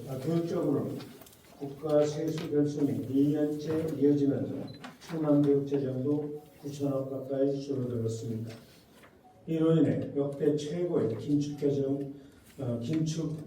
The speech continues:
운영을 해야 했으며, 또한 인구 구조의 변화와 미래교육 수요 증가에 따른 변화의 요구도 거셌습니다.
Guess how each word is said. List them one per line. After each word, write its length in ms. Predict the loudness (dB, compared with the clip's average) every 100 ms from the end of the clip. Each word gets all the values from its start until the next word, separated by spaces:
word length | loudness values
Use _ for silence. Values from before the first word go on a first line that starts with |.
| 0
운영을 500 | 6 8 8 6 4
해야 260 | 6 6
했으며, 440 | 4 0 -2 -4 -4 -8 -16 -20 -8
또한 440 | -2 0 0 0 2
인구 500 | 2 4 4 2 2
구조의 520 | 4 6 6 4 2 -6 -10
변화와 520 | -4 0 0 0 -2 -4
미래교육 500 | -2 2 4 4 2
수요 320 | 0 2 2 2
증가에 420 | 0 0 -2 -2
따른 320 | -2 -2 -2 -6 -14 -20 -10
변화의 440 | -4 0 0 0
요구도 560 | 0 0 -2 -4 -4 -4 -6 -12 -16
거셌습니다. 800 | -14 -12 -10 -10 -8 -8 -8